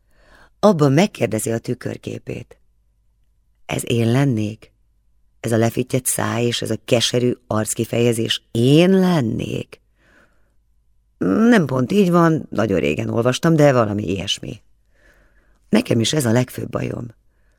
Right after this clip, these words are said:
A ráncokkal nem foglalkozom. De miért nézek ki haragosnak, mikor belül mosolygok?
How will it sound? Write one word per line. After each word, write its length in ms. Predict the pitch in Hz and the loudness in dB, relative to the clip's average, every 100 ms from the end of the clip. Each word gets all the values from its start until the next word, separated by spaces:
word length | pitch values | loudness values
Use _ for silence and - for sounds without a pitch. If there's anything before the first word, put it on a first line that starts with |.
| _ _ _ - | _ _ _ 0
A 180 | 190 208 | 4 6
ráncokkal 480 | 208 202 208 202 | 4 4 2 4
nem 140 | 202 160 | 4 2
foglalkozom. 800 | 104 101 82 - - 123 127 117 _ _ _ _ _ _ _ - | 0 -2 -2 -4 -8 -8 -8 -12 _ _ _ _ _ _ _ -12
De 100 | 104 | -4
miért 400 | 117 160 214 180 | 2 4 4 2
nézek 360 | 180 175 175 | 2 2 0
ki 120 | - 170 | 0 0
haragosnak, 880 | 170 147 117 - - - 135 - - _ _ _ - | 2 0 -2 -10 -12 -12 -12 -14 -20 _ _ _ -8
mikor 280 | 123 143 131 | 0 2 4
belül 380 | 147 147 147 | 4 6 4
mosolygok? 720 | 151 135 - - - - - | 2 -2 -6 -8 -6 -8 -10